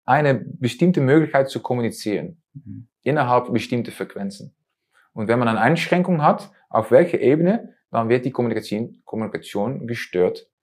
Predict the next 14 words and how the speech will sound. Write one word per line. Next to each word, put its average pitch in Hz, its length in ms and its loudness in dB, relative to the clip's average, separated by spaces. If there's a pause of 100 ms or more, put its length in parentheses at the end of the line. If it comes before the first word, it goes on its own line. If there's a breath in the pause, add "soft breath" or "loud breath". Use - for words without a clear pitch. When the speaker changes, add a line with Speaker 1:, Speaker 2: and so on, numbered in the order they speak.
(240)
Speaker 1:
Und 110 220 -8
auf 101 120 -8
diesem 110 260 -2
Grund 117 480 -4
wird 107 200 -2
dann 104 200 -2
auch 98 300 -6
ein 107 380 -10
Problem 104 460 -2
entstehen, 110 600 -4 (320)
vielleicht - 480 -8
Schmerz 107 440 -8
oder 98 420 -2 (520)
tatsächliche 101 960 -4